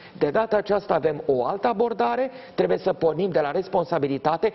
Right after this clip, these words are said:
suntem la aceeași masă cu Statele Unite, cu Marea Britanie, cu Germania și cu Franța. Timpul în care această țară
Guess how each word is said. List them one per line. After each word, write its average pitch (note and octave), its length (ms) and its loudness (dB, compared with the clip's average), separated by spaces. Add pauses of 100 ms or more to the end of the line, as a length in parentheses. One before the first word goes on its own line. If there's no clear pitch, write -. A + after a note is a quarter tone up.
(140)
suntem G#3 480 0
la F#3+ 100 2
aceeași F3 380 0
masă F3+ 300 0
cu E3 140 -2
Statele F#3+ 380 0
Unite, E3+ 340 0 (220)
cu D#3 80 0
Marea F#3+ 360 2
Britanie, F#3 420 0
cu F#3 140 -2
Germania E3+ 400 0
și F3 160 -2
cu E3+ 120 0
Franța. F#3+ 420 -2 (280)
Timpul A3+ 420 0
în F#3 60 -4
care E3+ 180 2
această G3 400 0
țară F#3+ 500 0